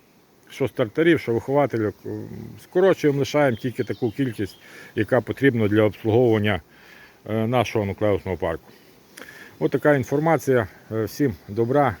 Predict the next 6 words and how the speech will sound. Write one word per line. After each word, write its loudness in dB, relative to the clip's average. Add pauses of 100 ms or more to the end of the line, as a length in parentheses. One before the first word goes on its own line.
(220)
е, -4
всім -4 (360)
миру, 2 (220)
всім -4 (1400)
гарних 0
медозборів. 2